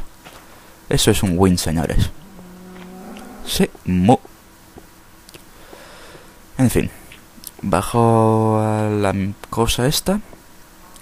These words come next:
La m-, cosa esta. Esto es el reloj. Pongo el Minecraft con un clic derecho, me meto en él y activo la red. Espero no morirme porque no sé si está acabada o no.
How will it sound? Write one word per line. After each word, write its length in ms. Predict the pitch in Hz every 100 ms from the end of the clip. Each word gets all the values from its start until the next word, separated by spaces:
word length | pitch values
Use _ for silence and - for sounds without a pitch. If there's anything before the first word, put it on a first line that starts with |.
| - - - - - - - - - - - -
La 260 | 101 101
m-, 800 | 98 101 101 104 104 101 98 98 -
cosa 460 | - 98 101 - 110
esta. 300 | 117 - 165 - - - - - - - - - - - - - - -
Esto 240 | 92 -
es 100 | 104
el 100 | 98
reloj. 500 | 76 95 156 - - - - - - - - - - - -
Pongo 240 | 95 101
el 80 | 113
Minecraft 460 | 160 165 190 -
con 140 | - 95
un 80 | 101
clic 200 | 107 104
derecho, 440 | 123 165 - 101 104
me 160 | 92
meto 260 | 87 90 107
en 100 | 131
él 160 | 196 - - - - - - - - - - - -
y 240 | 101 95
activo 1300 | 73 - - 87 107 123 135 143 147 151 147 147 147
la 160 | 147 151
red. 260 | 208 170
Espero 320 | - - 98 104
no 100 | 117
morirme 400 | 175 190 117 90
porque 260 | - -
no 100 | 90
sé 140 | - 113
si 120 | 113
está 220 | - 120
acabada 320 | - 180 151
o 60 | 113
no. 240 | 170 110